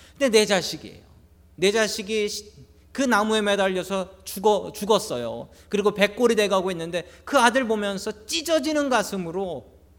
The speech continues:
새들이나 들짐승들이 밤이고 낮이든 달려들면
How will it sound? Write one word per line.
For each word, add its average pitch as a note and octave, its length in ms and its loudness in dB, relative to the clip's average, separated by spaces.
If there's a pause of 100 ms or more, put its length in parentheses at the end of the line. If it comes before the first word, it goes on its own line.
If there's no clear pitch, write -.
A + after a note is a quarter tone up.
(160)
새들이나 A#3+ 560 4
들짐승들이 F#3+ 800 -2
밤이고 C4+ 460 2
낮이든 G#3+ 480 -4
달려들면 D#3+ 680 -4